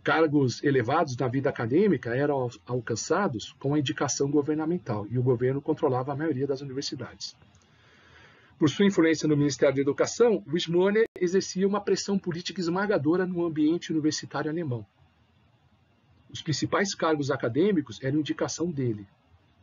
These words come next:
que acabou se tornando conhecido como o fabricante de professores. Além de atuar na academia, o, ah,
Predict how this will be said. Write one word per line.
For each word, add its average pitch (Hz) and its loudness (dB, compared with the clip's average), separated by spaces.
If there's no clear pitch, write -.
que 147 -4
acabou 127 0
se - -2
tornando 139 0
conhecido 139 -4
como 135 -2
o 117 -4
fabricante 123 -4
de 131 -12
professores. - -12
Além 165 12
de 131 10
atuar 135 8
na 151 4
academia, 240 4
o, 202 2
ah, 120 0